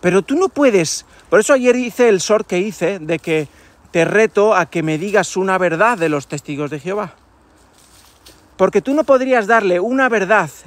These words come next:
en la cara a uno de sus fundadores de decir, "Oye, oye, que tú te equivocaste, pero nosotros sí tenemos razón". Los modernos, el cuerpo gobernante moderno,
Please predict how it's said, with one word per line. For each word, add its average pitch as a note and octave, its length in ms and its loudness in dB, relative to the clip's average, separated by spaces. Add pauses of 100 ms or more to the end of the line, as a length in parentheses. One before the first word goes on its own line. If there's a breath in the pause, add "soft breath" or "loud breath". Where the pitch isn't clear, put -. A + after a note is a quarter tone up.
en E3 200 -2
la D#3 120 0
cara G#3+ 460 0 (520 loud breath)
a D#3+ 100 -20
uno A3 220 -14
de D#3 100 -10
sus G3+ 200 -14
fundadores G3+ 800 -8 (360 soft breath)
de D#3 200 0
decir, F3+ 340 2
"Oye, G#3 240 2
oye, G#3+ 400 0
que D3+ 140 -6
tú F3+ 120 -10
te A#3+ 100 -4
equivocaste, G#3 760 -6 (500 soft breath)
pero E3+ 220 2
nosotros D#3 400 -4
sí G#3+ 100 -8
tenemos E3 320 -6
razón". D3 440 -6 (1000 soft breath)
Los F#3 340 0
modernos, A#3+ 800 0 (100)
el C#3+ 140 -6
cuerpo A#3+ 320 0
gobernante G#3 560 -2
moderno, E3+ 540 -2